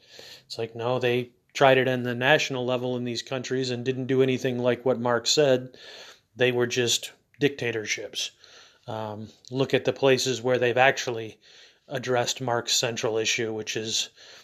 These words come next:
you know, empowering the workers, giving the workers a voice, giving them the power to make the decisions of the companies,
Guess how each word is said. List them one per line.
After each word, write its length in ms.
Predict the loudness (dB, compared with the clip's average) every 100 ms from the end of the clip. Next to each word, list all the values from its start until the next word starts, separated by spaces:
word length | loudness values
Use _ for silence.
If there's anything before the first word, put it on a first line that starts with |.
| _
you 100 | -8
know, 160 | -6 -6
empowering 680 | -6 2 4 6 4 2 -2
the 80 |
workers, 460 | 0 2 0 -4 -6
giving 300 | -4 -4 -2
the 80 | -2
workers 440 | 0 0 -2 -4
a 40 | -2
voice, 420 | 0 0 0 -4
giving 340 | -6 -6 -4
them 360 | -4 -4 -6 -10 -16 -20 -20 -20 _
the 80 | -8
power 360 | 2 6 6 4
to 60 |
make 260 | 2 0 -2
the 100 | -6
decisions 540 | -4 0 0 0 -2
of 140 | -4 -4
the 80 | -4
companies, 640 | -2 -2 -2 -2 -4 -8